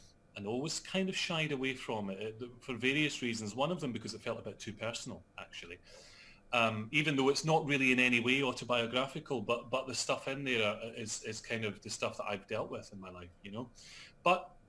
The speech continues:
coronavirus came along, we all went into lockdown, and I thought, if ever the world needs a book like this, it's now.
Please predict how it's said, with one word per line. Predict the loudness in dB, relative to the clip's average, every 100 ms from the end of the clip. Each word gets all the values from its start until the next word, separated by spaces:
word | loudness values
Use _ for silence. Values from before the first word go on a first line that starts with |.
| -20 -20 -6
coronavirus | -2 0 2 2 0
came | -4 0
along, | 2 2
we | 0 2
all | 2
went | 0 -4
into | -6 0
lockdown, | 0 0 -4 -2 -2
and | -4
I |
thought, | -6 -2 -2 -2 -10 -20 -20
if | -12 -10 -8
ever | -8 -6
the | -4
world | -2 0 -2 -6 -16 -20 -6
needs | -4 -2 -4
a |
book | -4 -6 -8 -16 -8
like | -8 -6
this, | -8 -8
it's | -12 -10
now. | -8